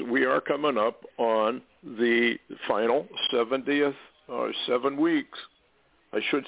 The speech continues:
say, uh, the last of the s-, of seventy weeks, Daniel's time of trouble.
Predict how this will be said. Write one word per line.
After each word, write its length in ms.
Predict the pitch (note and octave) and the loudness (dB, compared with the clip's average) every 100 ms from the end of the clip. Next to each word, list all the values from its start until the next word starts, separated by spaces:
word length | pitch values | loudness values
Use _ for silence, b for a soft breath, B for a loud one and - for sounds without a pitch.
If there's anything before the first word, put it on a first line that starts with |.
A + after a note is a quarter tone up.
| - | -2
say, 260 | C3 A2+ - B B B B B - | 0 0 -4 B B B B B -8
uh, 240 | A#2 A2+ G#2+ - - | -2 -2 -4 -12 -8
the 80 | B2+ | 0
last 420 | A#2 C3 C#3 A#2 - - _ _ - | 2 4 4 2 0 -12 _ _ -4
of 140 | A#2 - | -4 -4
the 80 | - | -8
s-, 200 | - - - | -8 -8 -4
of 160 | A2 - | -4 0
seventy 400 | C3+ A#2 A#2+ A2+ | -4 -2 -8 -8
weeks, 380 | G#2+ C#3 C#3 - - - _ _ _ _ _ - | -4 -2 -4 -6 -18 -18 _ _ _ _ _ -2
Daniel's 500 | B2+ C3 B2 G#2 G2+ - - b b _ - | 0 2 0 -2 -4 -12 -14 b b _ -4
time 220 | A#2 A#2+ | -2 2
of 120 | A#2+ - | 0 0
trouble. 380 | D3 C#3+ A#2 | -2 0 -2